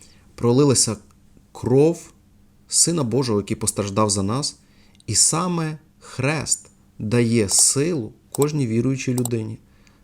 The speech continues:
забувши з-, заднє, вчорашнє, жити новим життям. Поговоримо сьогодні про силу хреста Ісусового. В Першому Коринтян,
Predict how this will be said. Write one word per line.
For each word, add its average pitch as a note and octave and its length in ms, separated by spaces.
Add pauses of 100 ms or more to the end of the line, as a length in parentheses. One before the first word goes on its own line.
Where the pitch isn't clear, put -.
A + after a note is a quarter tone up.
забувши B2+ 680 (840)
з-, - 200 (400)
заднє, A#2+ 480
вчорашнє, A#2+ 760 (440)
жити A#2 480 (200)
новим G#2 420 (200)
життям. G#2 420 (240)
Поговоримо C3+ 380
сьогодні B2+ 420
про G#2+ 200
силу D3+ 640 (240)
хреста A#2 800 (800)
Ісусового. - 680 (540)
В - 40
Першому G3 360
Коринтян, C3 640